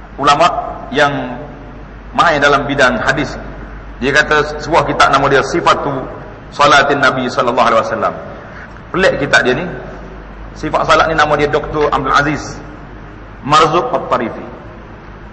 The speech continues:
Saya cuba cerita di sini apa yang disebut tentang salat ni. Dia kata apa? Salat ini mengandungi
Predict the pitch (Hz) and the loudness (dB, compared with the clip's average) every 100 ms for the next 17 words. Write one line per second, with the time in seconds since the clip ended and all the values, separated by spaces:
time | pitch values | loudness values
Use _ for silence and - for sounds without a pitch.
0 | - - - 147 147 151 143 135 131 - | -18 -8 0 2 2 4 4 6 4 2
1 | - - - 165 - 147 123 139 185 - | -4 -8 -8 -4 0 0 0 -4 0 0
2 | - - 185 180 185 156 - 147 139 131 | 4 2 2 0 0 -2 -2 2 2 4
3 | 123 - - - - - - - - - | 2 2 -4 -12 -14 -18 -18 -18 -18 -18
4 | - 53 - - - - - - - - | -18 -18 -18 -18 -18 -18 -18 -18 -18 -18
5 | - - - 196 208 190 151 165 156 - | -18 -12 2 4 4 4 4 4 0 -2
6 | - - - - - - - - - - | -10 -12 -16 -16 -18 -18 -18 -20 -20 -20
7 | - - - - - - - 170 196 233 | -20 -20 -20 -20 -20 -18 -2 6 6 6
8 | 202 208 220 185 202 226 226 | 4 4 2 2 2 2 0